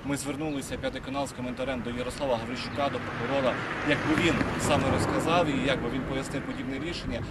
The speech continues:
Він нам сказав писати журналістський запит до прокуратури, щоб потім нам начебто дозволили, аби хтось із прокуратури, із слідчих, е, це рішення прокоментував. Звісно, ми це робити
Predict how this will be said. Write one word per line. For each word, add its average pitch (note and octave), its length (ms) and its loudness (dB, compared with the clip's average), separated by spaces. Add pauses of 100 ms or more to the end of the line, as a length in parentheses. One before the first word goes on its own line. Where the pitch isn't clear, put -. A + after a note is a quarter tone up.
(200)
Він G3 120 -2
нам F3+ 140 0
сказав E3+ 500 2 (200)
писати D#3 340 0
журналістський C#3 600 -2
запит D3+ 400 0
до B2 100 -4
прокуратури, B2+ 840 -4 (200)
щоб D3 180 -4
потім C#3+ 440 -2
нам C#3 260 -2
начебто A#2 380 -6
дозволили, A#2 640 -4 (280)
аби A#2 400 -4
хтось C#3 380 -6
із C3+ 100 -8
прокуратури, C3+ 880 -4
із C3 100 -4
слідчих, D3+ 600 -4 (500)
е, A#2+ 220 0 (720)
це D3 160 0
рішення C3+ 340 0
прокоментував. C#3+ 720 0 (260)
Звісно, F#3 380 -2
ми E3+ 140 0
це C#3 240 2 (100)
робити C#3+ 480 0